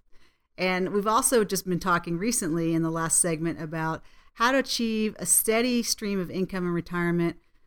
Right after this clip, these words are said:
with Hope So and No So money. So basically balancing out that difference between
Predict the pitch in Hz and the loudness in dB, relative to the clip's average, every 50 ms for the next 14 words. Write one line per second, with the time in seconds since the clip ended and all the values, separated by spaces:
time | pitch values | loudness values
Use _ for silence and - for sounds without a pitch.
0 | _ _ - 175 175 175 - - - 254 262 254 - - - 226 208 202 196 196 | _ _ -2 -2 -2 0 0 0 2 2 0 2 0 0 2 2 2 2 4 4
1 | 196 190 - - 175 175 170 170 170 185 190 180 - - 185 170 160 160 165 127 | 2 0 0 0 0 0 2 2 2 2 2 2 2 2 2 2 2 2 0 -2
2 | - - - - _ - - 202 180 214 220 226 214 - - 226 208 190 - 180 | -4 -8 -14 -14 _ -6 -4 -2 0 2 2 2 2 0 0 0 0 0 2 2
3 | 175 175 180 190 185 185 175 - - - 180 170 170 170 165 170 170 - 175 165 | 2 4 4 4 2 2 0 -2 -6 -6 -4 -4 -2 -2 -2 -2 -2 -4 -6 -8
4 | - - - 175 170 - 175 165 - - 165 - - 170 170 165 165 165 165 | -8 -6 -4 -4 -4 -4 -4 -6 -6 -6 -10 -10 -6 -2 0 0 0 0 -2